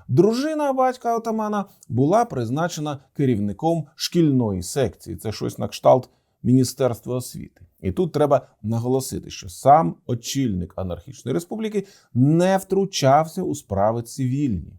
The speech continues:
Він вважав, що його діло захистити людей від ворогів, а далі хай працює самоорганізація. От, власне, самоорганізацією в царині освіти і займалася, як би ми її зараз назвали, українська націоналістка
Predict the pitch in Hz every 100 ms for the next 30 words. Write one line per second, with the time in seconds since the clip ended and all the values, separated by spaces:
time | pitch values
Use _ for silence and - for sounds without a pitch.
0 | - 185 123 285 285 220 127 101 - -
1 | 82 95 254 226 165 107 - _ - 139
2 | 190 202 190 - - 220 220 202 147 135
3 | 180 165 143 156 175 151 113 - 78 78
4 | 214 320 330 - _ _ - - 151 208
5 | 208 226 214 226 220 226 233 254 277 277
6 | 123 - - - 135 156 143 135 120 _
7 | - 160 147 143 131 143 139 135 104 104
8 | 95 113 117 139 190 - 330 262 - _
9 | _ 302 269 170 151 196 196 165 135 123
10 | 123 117 107 104 104 123 190 190 - _
11 | 156 147 143 165 151 - 123 120 117 104
12 | 92 135 254 - 233